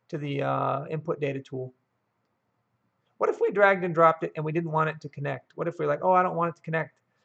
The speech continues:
But if you try to, like, disconnect it now, it just goes like this. You can't get it disconnected. So the way you do it is you hover over this little connection, you right click it, and you delete connection. And now we can put it.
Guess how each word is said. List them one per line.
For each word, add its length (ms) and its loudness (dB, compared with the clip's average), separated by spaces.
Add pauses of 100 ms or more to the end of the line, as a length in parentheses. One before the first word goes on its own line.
(160)
But 80 -2
if 100 -4
you 80 -6
try 220 4
to, 80 6
like, 320 2
disconnect 500 -2
it 80 -8
now, 360 6
it 100 -2
just 440 -8
goes 200 -2
like 200 -2
this. 360 -2 (360)
You 80 -12
can't 220 -4
get 100 2
it 60 0
disconnected. 500 -6 (300)
So 160 2
the 80 6
way 180 6
you 80 -2
do 220 2
it 160 4
is 240 -6
you 240 -8 (360)
hover 340 2
over 160 0
this 360 -8
little 360 -8
connection, 520 -6
you 120 -6
right 280 0
click 260 -10
it, 120 -14 (460)
and 100 -14
you 80 -8
delete 340 -6
connection. 480 -16 (1400)
And 120 -12
now 200 -4
we 100 -8
can 180 -14
put 160 -10
it. 100 -14